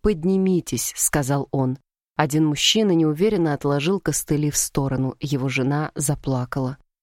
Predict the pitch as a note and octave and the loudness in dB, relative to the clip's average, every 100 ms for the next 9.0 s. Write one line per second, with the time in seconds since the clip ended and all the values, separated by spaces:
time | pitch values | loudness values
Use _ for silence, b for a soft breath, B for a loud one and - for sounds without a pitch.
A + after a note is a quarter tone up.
0 | _ D#3+ E3 C#3+ C3+ C3+ C3 C3 D3+ D3 | _ 2 2 2 0 0 0 0 0 -2
1 | - C#3 D3 D3 E3+ D#3 C#3+ C#3+ D3+ F#3 | -4 -2 0 2 2 0 0 0 0 2
2 | D#3+ C#3 C#3 - C#3+ D3+ E3+ D#3 D3+ - | 0 0 -2 -2 -2 0 0 0 -2 -2
3 | D#3 C#3 C3+ C#3+ _ _ _ _ - F#3+ | -2 -2 -2 -6 _ _ _ _ -2 0
4 | F#3 - A#3+ A3+ A#3 - A#3 A3+ G3+ - | 2 2 2 2 0 2 0 2 0 0
5 | G#3 G3 F#3+ F#3 - F#3+ F#3 F#3 D#3+ D#3+ | 0 2 2 0 0 0 2 0 2 2
6 | C#3+ C#3 D3 - D3 C#3+ D3+ - C#3+ E3+ | 2 0 -4 0 0 0 -4 -2 -2 -2
7 | - - C3 C3 C#3 C#3+ F3 G#3+ F#3 C3 | -2 -2 -2 0 0 0 0 0 0 -2
8 | - C3+ C3 C#3 C#3 C3+ C3 C3+ - | -4 -4 -2 -2 0 0 0 -4 -6